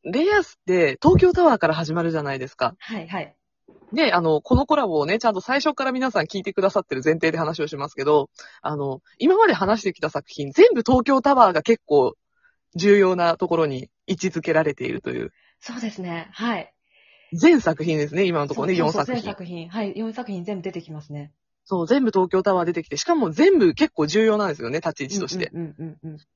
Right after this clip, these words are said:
Speaker 1: で、私は入り口が、あの、クランプの入り口がレイアースだったので。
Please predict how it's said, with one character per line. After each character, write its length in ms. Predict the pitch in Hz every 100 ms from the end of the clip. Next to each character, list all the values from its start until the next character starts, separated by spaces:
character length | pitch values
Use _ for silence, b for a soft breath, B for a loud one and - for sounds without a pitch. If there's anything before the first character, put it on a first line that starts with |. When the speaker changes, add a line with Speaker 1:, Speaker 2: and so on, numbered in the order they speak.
| -
Speaker 1:
で、 180 | 285 233
私 280 | 185 349 403
は 160 | 403 403 -
入 240 | 277 302
り 20 |
口 300 | 294 302 311
が、 340 | 320 330 240 -
あ 120 | - 170
の、 220 | 151 143
ク 140 | - 311
ラ 140 | 359
ン 60 | 359
プ 100 | 202
の 120 | 151
入 140 | 147
り 60 | 170
口 180 | 175 180
が 100 | 165
レ 160 | 185
イ 100 | 208
ア 60 | 202
ー 40 |
ス 120 | 196 -
だ 80 |
っ 60 | 135
た 100 | -
の 80 | 131
で。 280 | 131 131 123